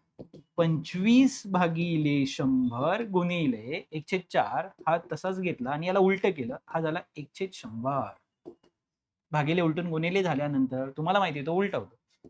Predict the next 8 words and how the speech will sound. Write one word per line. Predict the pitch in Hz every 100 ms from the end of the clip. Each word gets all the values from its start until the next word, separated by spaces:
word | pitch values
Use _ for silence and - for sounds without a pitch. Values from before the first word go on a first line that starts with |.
| -
आता | 156 190
इथे | 190 202
किती | 190
आले? | 180 165
पंचवीस | 180 147 135 - 180 175
भागिले | 131 127 135 151
शंभर | 139 123 117 113 139 117 131 165 190
गुणिले, | 151 156 165 135 107 143 226